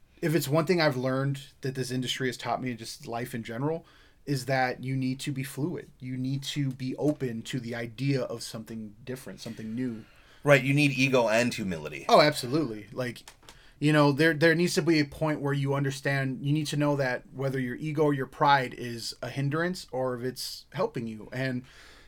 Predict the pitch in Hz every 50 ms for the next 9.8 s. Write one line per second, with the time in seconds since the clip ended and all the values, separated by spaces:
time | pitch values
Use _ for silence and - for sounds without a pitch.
0 | - _ _ _ - - - - - - - 185 175 160 151 156 160 - 175 170
1 | 160 170 175 170 151 - - 170 165 160 156 151 - - 143 147 143 - - 143
2 | 139 139 127 131 139 139 135 - - 135 135 131 131 123 117 - - - 131 -
3 | - - 147 110 113 123 123 120 113 - 135 117 - 107 - 113 120 117 139 139
4 | 127 117 120 123 113 117 113 - - - 110 107 107 113 120 123 120 107 110 113
5 | 113 107 107 107 110 - - 135 147 135 - - 113 113 110 113 - _ - -
6 | _ - 147 139 139 - 160 151 143 139 131 127 120 107 117 135 151 143 127 123
7 | 123 - - 113 117 117 113 110 110 135 170 156 135 101 95 90 - - - -
8 | - 120 120 120 117 - 120 113 117 117 - 123 120 110 123 120 135 135 139 135
9 | 135 - 147 131 131 135 - - 143 135 123 127 131 127 127 120